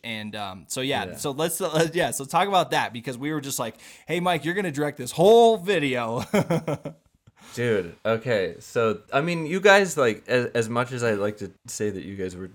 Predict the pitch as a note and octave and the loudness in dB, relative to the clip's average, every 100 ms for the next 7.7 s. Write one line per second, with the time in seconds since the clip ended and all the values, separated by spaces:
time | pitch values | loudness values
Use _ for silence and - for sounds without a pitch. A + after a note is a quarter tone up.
0 | _ - G#2+ G2+ G2 F2+ F2+ F2+ - F2+ | _ -10 -6 -6 -8 -8 -8 -10 -16 -12
1 | F#2+ F#2 - F#2+ - G#2 G2+ F#2 F2+ F2 | -6 -6 -6 -10 -6 -4 -4 -4 -4 -4
2 | F2 G2+ _ _ - G2+ F#2+ F#2 F2+ F2+ | -8 -12 _ _ -6 -2 0 -2 -4 -8
3 | - _ _ _ _ _ _ - G2 F2 | -12 _ _ _ _ _ _ -8 -6 -6
4 | E2+ A#2+ C3 G#2+ G2 - A2 C3+ - _ | -4 -2 -2 -6 -18 -4 0 0 -2 _
5 | _ _ _ _ _ - A#2 C3 A#2 _ | _ _ _ _ _ -4 -2 -2 -8 _
6 | _ _ - A2 B2 A#2 A2+ A2 G2+ F#2+ | _ _ -4 0 0 0 0 0 -2 -6
7 | F#2 - F#2 F#2 F2 D#2+ E2+ | -8 -12 -10 -6 -6 -6 -12